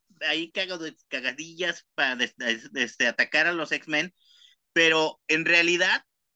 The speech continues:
dices tú, aquí el pedo es los Avengers medio cooperan, pero como que ese, un grupito de Avengers con un grupito de X-Men que luego saben que quieren ver, a ver qué pedo van a hacer con este dios que crearon.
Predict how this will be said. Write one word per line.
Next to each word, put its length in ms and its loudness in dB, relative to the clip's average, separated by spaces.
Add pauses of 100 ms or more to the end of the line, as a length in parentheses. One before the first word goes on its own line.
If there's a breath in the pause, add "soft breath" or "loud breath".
(280)
dices 300 -6
tú, 200 -4
aquí 400 -4
el 220 -4
pedo 340 2
es 420 -2 (680)
los 400 -2
Avengers 800 -2
medio 400 -2
cooperan, 680 2 (880)
pero 760 2
como 340 -6
que 140 0
ese, 320 -4 (280)
un 260 -12
grupito 540 -2
de 80 2
Avengers 500 0
con 160 -8
un 100 -10
grupito 420 -6
de 120 -2
X-Men 500 -8
que 100 0
luego 200 0
saben 360 -2
que 180 -4
quieren 240 -4
ver, 160 0
a 60 -2
ver 120 -6
qué 120 -8
pedo 220 -2
van 140 -6
a 40 -2
hacer 160 -8
con 140 -8
este 180 -8
dios 160 -8
que 120 -16
crearon. 380 -6